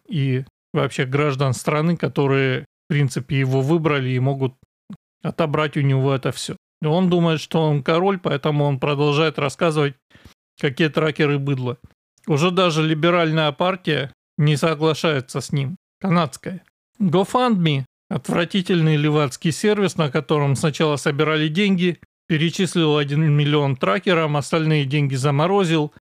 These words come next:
И там началась чехарда про то, что они, значит, теперь решают, кому можно, кому нельзя.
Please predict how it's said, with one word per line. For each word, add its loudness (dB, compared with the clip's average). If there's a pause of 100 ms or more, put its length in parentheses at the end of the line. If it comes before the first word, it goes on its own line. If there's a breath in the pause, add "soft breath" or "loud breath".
И 0
там -2
началась 2
чехарда 0
про -2
то, 0
что 0
они, 2
значит, -2
теперь -2
решают, -2
кому 0
можно, 0
кому -2
нельзя. 0